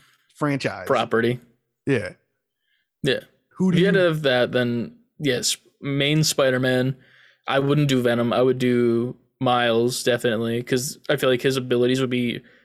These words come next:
Speaker 2: different enough. And then I
Speaker 1: Mm-hmm.
Speaker 2: would do Ghost Spider as well, because I feel like <clears throat> that would be different enough as well.
Speaker 1: Mm.
Speaker 2: We don't need the villains,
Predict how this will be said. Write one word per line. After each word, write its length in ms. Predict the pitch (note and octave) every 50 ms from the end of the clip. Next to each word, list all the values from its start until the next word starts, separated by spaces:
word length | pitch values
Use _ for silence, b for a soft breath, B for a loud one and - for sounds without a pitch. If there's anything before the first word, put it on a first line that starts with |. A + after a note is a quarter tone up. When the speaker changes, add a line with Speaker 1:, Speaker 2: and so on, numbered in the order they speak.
| b b
Speaker 2:
different 320 | C#3+ C#3+ B2+ - C#3 B2+ A#2+
enough. 500 | A#2 B2 A#2+ A2+ G#2+ A2+ - - - _ b b b b b b b b b
And 120 | C#3 C#3
then 80 | C3+ B2+
I 40 | A#2+
Speaker 1:
Mm-hmm. 80 | A2+ B2
Speaker 2:
would 120 | A#2+ B2
do 220 | B2 B2 A#2+ A#2+ A#2
Ghost 260 | - A#2 A#2 A#2 -
Spider 360 | - - A#2 A2+ G#2+ A2 A2
as 160 | A2 G#2+ - -
well, 240 | A2+ G#2+ G#2+ A2+
because 240 | C3+ C3+ A#2+ - -
I 80 | A#2+ A2+
feel 180 | - A#2 A2+
like 300 | G#2+ G#2+ G#2+ A2+ A#2 - b b b b b b b b b b _ _ _ -
<clears throat> 120 | - - -
that 380 | D#3+ C#3 C3+ B2 A#2 - -
would 200 | B2 B2 A2+ A#2
be 280 | A#2+ A#2 A2+ A2+ A2+ G#2+
different 420 | B2+ - C#3 B2 - - A#2 A2+
enough 220 | A2+ A2 A2 - -
as 200 | G#2 G#2 - -
well. 260 | G2 - - - _ _ _ _ _ _ _ _ -
Speaker 1:
Mm. 300 | B2 A2+ G#2+ G2+ G2+ G#2 _ _ _ _ _ _ _ _ _ _ _ _ _ _ _ _ _ _ _ _ _ _ -
Speaker 2:
We 80 | D3 C#3+
don't 140 | C#3+ C3+ C3
need 160 | C3 B2+ A#2+
the 60 | A#2
villains, 800 | A2 A#2 A2 F#2 D#2 - G2+ F#2+ - - - - - - -